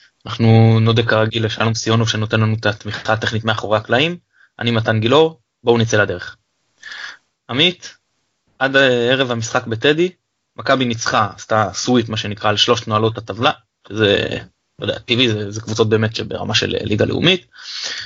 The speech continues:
בסיבוב הראשון הצלחנו לנצח את שתי המוליכות, אנחנו צריכים להרחיק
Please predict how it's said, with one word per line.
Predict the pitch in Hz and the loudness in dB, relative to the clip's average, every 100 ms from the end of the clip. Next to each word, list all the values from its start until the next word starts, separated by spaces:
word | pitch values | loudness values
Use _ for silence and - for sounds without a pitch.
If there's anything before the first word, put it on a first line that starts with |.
| - - | -16 -4
בסיבוב | 120 175 170 | 2 4 6
הראשון | 147 - 139 | 4 2 0
הצלחנו | 113 123 113 123 | 0 -2 -2 -2
לנצח | 117 113 117 | -2 0 -2
את | 107 - | -2 -8
שתי | - | -2
המוליכות, | 123 113 104 - 190 233 _ _ _ _ _ _ _ _ - | 0 0 -2 0 0 0 _ _ _ _ _ _ _ _ -4
אנחנו | 113 123 117 | 0 2 0
צריכים | - 165 | -2 0
להרחיק | 160 139 170 156 - | 0 2 0 -2 -4